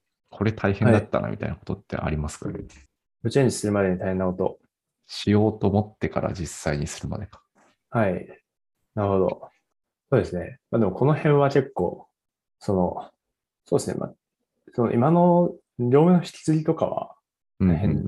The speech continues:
Speaker 1: ん。
Speaker 2: 大変、大変、大変だった気がします。
Speaker 1: うんうん。
Speaker 2: はい。こう、僕だけじゃなくて、そのマネージャーの人とかにもすごい助けていただいたんですけど。
Speaker 1: うんうん。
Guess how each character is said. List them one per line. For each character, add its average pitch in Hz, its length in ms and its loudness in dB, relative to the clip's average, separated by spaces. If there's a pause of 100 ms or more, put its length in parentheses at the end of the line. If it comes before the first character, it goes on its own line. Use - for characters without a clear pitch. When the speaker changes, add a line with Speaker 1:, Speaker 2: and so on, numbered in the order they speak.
Speaker 1:
ん。 - 120 -4 (520)
Speaker 2:
大 - 80 -6
変、 120 320 0
大 - 0 -
変、 - 20 -10 (640)
大 - 140 -8
変 98 80 -2
だ 95 80 0
っ - 120 -12
た - 280 -6 (380)
気 - 100 -4
が 101 80 4
し 95 40 4
ま 82 120 2
す。 80 60 0
Speaker 1:
う - 40 2
ん - 40 -2
う - 20 -6
ん。 - 20 -6
Speaker 2:
は 95 140 0
い。 - 180 -6 (640)
こ - 300 0 (280)
う、 123 80 0
僕 123 160 4
だ 143 80 6
け 139 80 -2
じ 120 80 2
ゃ - 60 2
な 92 60 -4
く - 80 -14
て、 - 220 -8 (120)
そ 101 140 -2
の 87 100 0
マ 104 120 4
ネ 117 100 4
ー - 20 4
ジ 123 60 4
ャ 127 40 4
ー 123 40 4
の 123 60 2
人 117 160 0
と 87 100 0
か 82 100 -10
に 85 80 -8
も - 200 -14 (140)
す - 100 -8
ご 90 100 -2
い 92 40 -10 (340)
助 - 240 -2
け 170 60 2
て 180 60 0
い 170 80 -4
た - 80 0
だ - 60 -2
い - 40 -4
た 85 100 -4
ん 82 60 -8
で - 60 -14
す - 100 -12
け - 80 -8
ど。 - 220 -14 (400)
Speaker 1:
う 101 60 2
ん - 20 6
う 90 40 6 (200)
ん。 104 80 -6